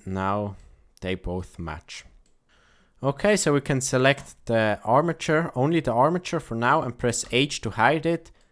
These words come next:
since we don't need to see this anymore. And I don't really like the shader that we have now.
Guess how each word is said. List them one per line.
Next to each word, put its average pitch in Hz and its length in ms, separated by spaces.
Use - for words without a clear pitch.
since - 320
we 120 80
don't 117 280
need 123 200
to 110 100
see 131 260
this 151 280
anymore. 117 600
And 131 360
I 131 140
don't 151 300
really 143 240
like 127 280
the 120 60
shader 151 520
that 120 220
we 117 100
have 107 260
now. 147 380